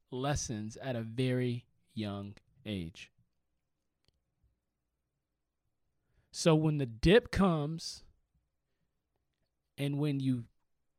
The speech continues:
don't feel like there's a way out, go through. Because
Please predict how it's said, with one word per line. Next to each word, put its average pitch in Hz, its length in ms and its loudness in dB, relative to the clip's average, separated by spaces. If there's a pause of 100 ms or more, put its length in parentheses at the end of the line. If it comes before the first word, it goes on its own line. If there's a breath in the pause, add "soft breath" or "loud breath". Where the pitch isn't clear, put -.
(280)
don't 151 320 4
feel 151 340 0
like 131 260 0
there's 127 220 0
a 127 80 0
way 120 260 -2
out, 113 280 -6 (1300)
go 104 240 -6
through. 165 260 -6 (1160 soft breath)
Because 139 600 -6